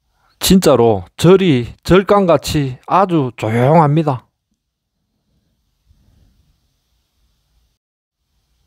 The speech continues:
스님은 여기 안 계시지만은 지금 절 마당에 보니까 잔디를 잘 갖고 놓고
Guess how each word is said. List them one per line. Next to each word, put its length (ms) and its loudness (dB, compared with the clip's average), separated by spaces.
스님은 760 2
여기 380 2
안 180 0
계시지만은 960 0
지금 380 -2
절 260 2
마당에 400 2
보니까 680 -2
잔디를 560 0
잘 300 -4
갖고 360 -4
놓고 440 0